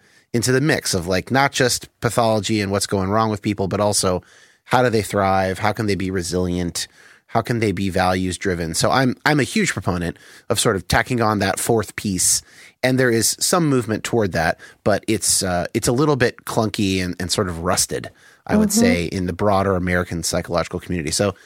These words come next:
Speaker 1: sounds like yet another thing we could learn from our neighbors to the north.
Speaker 2: So this is <laughs> why I think storytelling is so important. I'm an academic theologian, and I'm supposed to,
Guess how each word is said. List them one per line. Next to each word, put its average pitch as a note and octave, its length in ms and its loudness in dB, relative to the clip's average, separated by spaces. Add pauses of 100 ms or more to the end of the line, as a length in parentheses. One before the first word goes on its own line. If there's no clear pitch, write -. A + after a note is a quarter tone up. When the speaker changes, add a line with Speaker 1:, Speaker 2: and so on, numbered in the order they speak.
(120)
Speaker 1:
sounds G#3 360 2
like B2 240 2 (280)
yet D3 260 2
another D3+ 280 2
thing F2+ 440 -4
we G#2+ 120 0
could A2 180 -2
learn G#2 380 0
from G2+ 280 -4
our F#2 260 0 (100)
neighbors G2 360 0
to G#2+ 100 -4
the F#2+ 100 -4
north. F#2 380 -4 (540)
Speaker 2:
So B3+ 120 4
this C4 220 2
is D#4 120 4
<laughs> - 60 0
why D#4+ 120 6 (120)
I F#4 200 2
think D4 160 2
storytelling C4+ 680 2
is B3 100 2
so A3+ 140 2
important. A3 400 0 (320)
I'm B3 160 4
an B3 100 4
academic C4 560 2
theologian, A3 640 0
and G#3+ 100 2
I'm G#3 180 4
supposed B3 680 0
to, F#3 420 2